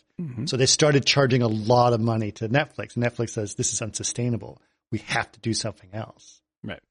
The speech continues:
Speaker 2: They have to own our own content,
Speaker 1: Mm-hmm.
Speaker 2: which is funny because if you think about it, you know, when we were doing stuff in visual effects, it was,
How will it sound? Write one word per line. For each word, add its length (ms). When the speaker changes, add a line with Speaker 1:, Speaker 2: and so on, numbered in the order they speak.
Speaker 2:
They 80
have 260
to 140
own 260
our 160
own 180
content, 640
Speaker 1:
Mm-hmm. 320
Speaker 2:
which 260
is 340
funny 280
because 340
if 100
you 60
think 200
about 340
it, 220
you 80
know, 340
when 260
we 140
were 180
doing 260
stuff 280
in 60
visual 280
effects, 680
it 160
was, 540